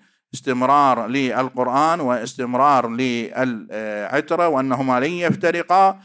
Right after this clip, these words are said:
حتى يرد علي الحوض. وكذلك الرواية المعروفة من الجانبين أنه من لم تكن له بيعة أو لم يكن تكن له في عنقه بيعة لإمام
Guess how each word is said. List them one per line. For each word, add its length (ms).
حتى 640
يرد 380
علي 840
الحوض. 440
وكذلك 920
الرواية 440
المعروفة 720
من 600
الجانبين 840
أنه 340
من 180
لم 140
تكن 360
له 360
بيعة 680
أو 340
لم 240
يكن 500
تكن 300
له 380
في 280
عنقه 840
بيعة 480
لإمام 960